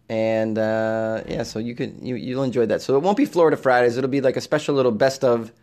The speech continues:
the year, Weird A F News stories. And I think, I think you'll enjoy it. I think we can, we can relive, we can rehash some of the great moments of the year.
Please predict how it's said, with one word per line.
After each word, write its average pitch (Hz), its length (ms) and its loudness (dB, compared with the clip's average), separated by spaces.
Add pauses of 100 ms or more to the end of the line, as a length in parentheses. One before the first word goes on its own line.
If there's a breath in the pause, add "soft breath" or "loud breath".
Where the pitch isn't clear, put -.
(140)
the 127 140 -4
year, 113 440 -2
Weird 120 240 0
A 117 120 4
F 110 100 0
News 113 380 -6 (140)
stories. 104 520 -4 (580 soft breath)
And 120 160 -8
I 147 40 -2
think, - 400 -8 (340)
I 202 60 -4
think 330 160 -4
you'll 196 100 0
enjoy 139 200 4
it. - 200 -2 (400)
I - 40 -20
think 147 180 -6
we 156 80 -2
can, 147 180 -2
we 160 80 0
can 156 160 0
relive, 143 400 4
we 135 100 -2
can 127 140 -2
rehash 131 380 -2
some 127 160 -2
of 117 40 0
the 117 80 -2
great 117 200 0
moments 113 340 -2
of 104 80 -10
the 107 80 -8
year. 104 240 -4